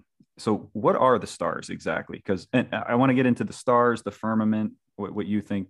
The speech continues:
the firmament is. And, um, and then I'll tell you a little bit, like,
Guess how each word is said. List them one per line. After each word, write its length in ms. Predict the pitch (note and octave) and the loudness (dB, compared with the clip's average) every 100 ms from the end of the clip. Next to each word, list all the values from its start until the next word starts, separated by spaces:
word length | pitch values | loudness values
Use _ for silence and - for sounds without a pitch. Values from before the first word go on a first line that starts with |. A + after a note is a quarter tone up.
| - | -12
the 80 | |
firmament 480 | - G2 F#2+ F#2+ F#2+ | -4 -2 0 0 -2
is. 360 | G2 F#2+ F2+ - _ _ _ _ _ _ _ | -4 -6 -8 -14 _ _ _ _ _ _ _
And, 300 | F#2+ F#2 F2 | -4 -2 -2
um, 520 | F2 E2 - A#1+ - - _ _ _ _ _ _ _ _ _ - | -4 -6 -8 -8 -12 -16 _ _ _ _ _ _ _ _ _ -2
and 100 | A2 | 2
then 80 | G#2 | 2
I'll 80 | F#2+ | 2
tell 180 | G#2 | 2
you 180 | G2 F#2+ - _ | 2 0 -6 _
a 40 | F#2 | -6
little 220 | G2+ G2 | -4 -2
bit, 220 | G2 - | -4 -4
like, 200 | G2 F#2 | -6 -6